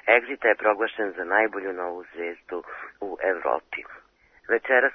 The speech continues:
u emisiji Pop Karusel imat ćete prilike da čujete sve o nagradi i Exitu upravo od aktera.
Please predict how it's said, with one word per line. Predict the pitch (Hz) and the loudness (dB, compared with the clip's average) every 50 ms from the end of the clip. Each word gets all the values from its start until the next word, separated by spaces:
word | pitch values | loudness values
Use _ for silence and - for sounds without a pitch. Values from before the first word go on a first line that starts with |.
| - | -2
u | 113 107 | -2 -2
emisiji | 101 98 104 101 - - 104 - _ | -2 -2 -4 -6 -8 -12 -12 -8 _
Pop | 104 101 - _ - | -4 -4 -4 _ -6
Karusel | - 90 92 90 - - 117 120 123 113 | -6 -6 -6 -6 -4 2 4 4 4 4
imat | 101 101 98 - | 2 -4 -6 -8
ćete | - _ - 92 - | -10 _ -14 -14 -10
prilike | - 95 95 92 92 _ - 101 90 | -8 -8 -8 -8 -12 _ -8 -8 -8
da | 80 78 _ - | -8 -10 _ -10
čujete | - 98 80 - _ - - 90 - - - - - - _ - - | -8 -8 -8 -8 _ -4 -4 -4 -4 -4 -12 -12 -12 -14 _ -20 -8
sve | - 104 120 113 - - | 4 8 8 8 8 6
o | 101 104 101 | 4 4 2
nagradi | 98 95 - 104 90 95 98 92 - - | 2 2 -2 -6 -6 -6 -8 -8 -6 -4
i | 92 92 85 | -2 0 0
Exitu | 92 - - 90 _ - - 69 | 0 -2 -8 -18 _ -14 -14 -12
upravo | - - - 80 - 85 - - | -10 -8 -8 -6 -4 -6 -4 -2
od | - 82 - 78 76 | -4 0 0 0 0
aktera. | - - - - 65 - 52 | 0 -4 -6 -6 -4 -4 -4